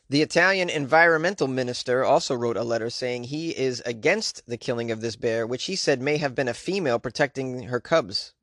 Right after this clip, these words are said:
Yeah. I mean, all of these little defenses you have of the bear, and perhaps they were taunting the bear, or there was a circumstance in which, uh, a female was protecting the cubs, none of this solves the problem, in my opinion.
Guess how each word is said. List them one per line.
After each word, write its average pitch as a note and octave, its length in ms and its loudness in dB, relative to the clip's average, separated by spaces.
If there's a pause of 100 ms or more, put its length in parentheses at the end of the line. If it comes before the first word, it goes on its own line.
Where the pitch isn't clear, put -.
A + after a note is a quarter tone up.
(100)
Yeah. - 200 -8 (440)
I - 80 0
mean, A#3+ 160 2
all B3+ 220 8
of C4 100 6
these A3+ 180 -2
little G#3 300 4
defenses E3 600 -2
you D#3 80 -2
have C#3+ 240 6
of C3+ 180 0
the B2+ 80 -2
bear, C3 600 2 (320)
and B2 200 -4
perhaps B2+ 300 2
they B2+ 80 0
were A#2+ 120 -2
taunting A#2+ 440 -6
the A#2+ 60 -4
bear, A#2+ 360 0 (300)
or C3 380 6 (180)
there C#3+ 180 4
was C3 140 2
a B2 60 -2
circumstance C#3 840 -2
in B2 200 -8
which, - 300 -4 (100)
uh, A2+ 260 2
a A#2+ 60 -2
female B2+ 360 -4
was B2 120 -2
protecting B2 600 -6
the A#2+ 140 -6
cubs, A#2+ 320 0 (180)
none G#3 320 2
of A3+ 100 6
this E3+ 140 6
solves C#3+ 360 6
the B2 80 -6
problem, C3+ 580 4 (180)
in B2+ 140 -6
my D#3 280 2 (300)
opinion. B2+ 480 -4